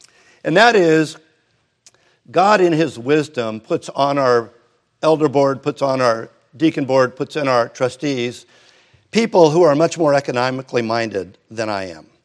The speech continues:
Like, they are people who are going, "These numbers need to work." And I'm in the back of the room going, "Well, let's just buy it."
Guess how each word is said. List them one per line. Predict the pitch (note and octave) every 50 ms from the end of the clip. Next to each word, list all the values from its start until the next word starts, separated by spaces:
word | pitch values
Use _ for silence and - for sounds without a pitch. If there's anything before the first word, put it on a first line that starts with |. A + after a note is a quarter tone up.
| _ _ _ _ _ _ _ _ -
Like, | A#2+ B2 A#2+ -
they | C#3 B2+ D#3 E3+ F3
are | E3 D#3
people | - - D#3+ D#3+ D#3+ E3 C#3
who | C3 C#3+
are | C#3 B2+
going, | A#2+ C3 B2+ B2 B2 A#2+ G#2+ - - - _ _ _
"These | - D#3 D#3 D#3
numbers | D#3+ D#3+ D3 C#3 C3+ B2+ - -
need | C3+ B2+ A#2+ A2
to | A2+
work." | G#2 G#2 A2 F2+ - _ _ _ _ _ _ _ _ _ _ _ _ _ _ _ _ _ _ -
And | D3+ D#3 F3+
I'm | G#3 A3+ A3+ G3+
in | F3
the | D#3+ D3
back | C#3+ D3+ D3 C#3 -
of | C#3+
the | C3+
room | C3 B2+ B2
going, | B2 B2 B2 A#2+ B2+
"Well, | C#3+ D3+
let's | D#3 D#3+ D#3+
just | D#4 C4+ - -
buy | D3 C#3+ -
it." | - - -